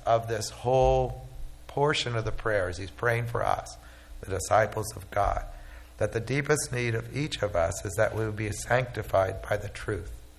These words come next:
The Greek word that we translate sanctify is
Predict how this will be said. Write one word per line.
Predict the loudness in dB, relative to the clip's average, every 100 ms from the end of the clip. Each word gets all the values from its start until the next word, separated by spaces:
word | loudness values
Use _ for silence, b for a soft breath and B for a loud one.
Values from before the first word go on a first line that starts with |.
| B B B B B
The | 2
Greek | 4 2 0 2
word | 2 2 2
that | 0
we | 0
translate | 2 4 2 0 -2 -2
sanctify | 2 4 4 0 0 2 2 2 -2 B B B B B
is | 4 4